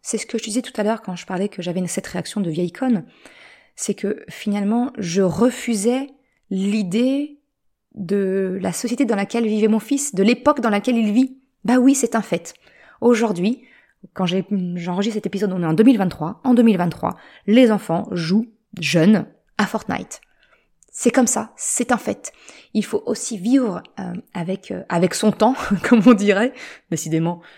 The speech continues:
ça me vieillit, ça aussi, de dire, euh, de parler comme ça. Mais tu vois, c'est de, au-, aussi de, de, d'apprendre le lâcher prise, et puis ensuite,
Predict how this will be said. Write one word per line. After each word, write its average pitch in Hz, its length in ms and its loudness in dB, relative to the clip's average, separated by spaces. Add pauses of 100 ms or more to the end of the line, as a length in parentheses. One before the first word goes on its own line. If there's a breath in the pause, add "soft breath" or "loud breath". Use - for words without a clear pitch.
(140)
ça - 140 -4
me 160 80 0
vieillit, 165 240 0
ça - 160 -6
aussi, 285 220 -2
de 214 80 -2
dire, 165 280 -4
euh, 156 100 -8 (100)
de 170 60 -8
parler 175 200 -2
comme 170 140 -6
ça. - 140 -8 (840 loud breath)
Mais - 160 -6
tu - 120 -6
vois, 233 160 2
c'est 294 120 -2
de, - 320 0
au-, 226 200 -2
aussi 247 400 0
de, 196 160 0
de, 165 360 -2
d'apprendre 220 460 -4
le 202 80 0
lâcher 180 260 -2
prise, 277 420 -4 (140)
et 208 120 -4
puis - 240 -6
ensuite, 285 520 -6